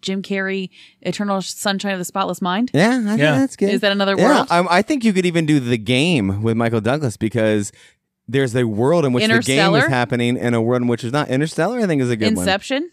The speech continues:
Speaker 2: I think Harry
Speaker 1: I
Speaker 2: Potter too,
Speaker 1: almost chose,
Speaker 2: because
Speaker 1: I
Speaker 2: you
Speaker 1: almost
Speaker 2: have the
Speaker 1: chose, I almost
Speaker 2: Oh,
Speaker 1: chose
Speaker 2: Inception.
Speaker 1: Interstellar. Interstellar
Speaker 2: Oh, yeah.
Speaker 1: because,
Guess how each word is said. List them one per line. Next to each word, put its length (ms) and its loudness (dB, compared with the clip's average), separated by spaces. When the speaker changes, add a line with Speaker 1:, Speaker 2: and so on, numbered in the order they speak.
Speaker 2:
I 120 -2
think 180 0
Harry 180 2
Speaker 1:
I 40 0
Speaker 2:
Potter 200 2
too, 80 2
Speaker 1:
almost 200 0
chose, 340 -2
Speaker 2:
because 220 0
Speaker 1:
I 80 0
Speaker 2:
you 80 2
Speaker 1:
almost 60 2
Speaker 2:
have 140 0
the 80 0
Speaker 1:
chose, 420 -2
I 80 -2
almost 200 -2
Speaker 2:
Oh, 100 2
Speaker 1:
chose 100 2
Speaker 2:
Inception. 200 2
Speaker 1:
Interstellar. 400 -2
Interstellar 600 -2
Speaker 2:
Oh, 180 -8
yeah. 160 0
Speaker 1:
because, 100 -2